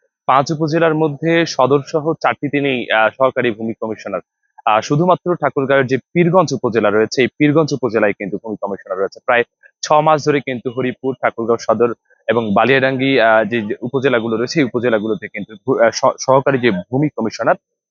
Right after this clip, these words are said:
এই ভূমি কমিশনার না থাকায় কিন্তু, আহ, চরম, আহ, ভোগান্তিতে পড়েছে এখানকার যারা, আহ, জমি সংক্রান্ত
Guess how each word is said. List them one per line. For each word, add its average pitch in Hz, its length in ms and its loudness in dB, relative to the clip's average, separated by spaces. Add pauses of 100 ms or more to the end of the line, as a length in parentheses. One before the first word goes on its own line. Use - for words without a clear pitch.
এই 139 220 4
ভূমি 139 280 0
কমিশনার 151 460 0
না 113 200 2
থাকায় 120 340 -6
কিন্তু, 120 300 -4
আহ, 107 180 4
চরম, 120 280 0 (120)
আহ, 107 140 4
ভোগান্তিতে 110 540 -2
পড়েছে 104 400 -6
এখানকার 98 340 -4
যারা, 101 200 2 (400)
আহ, 107 100 4
জমি 131 240 4
সংক্রান্ত 120 520 0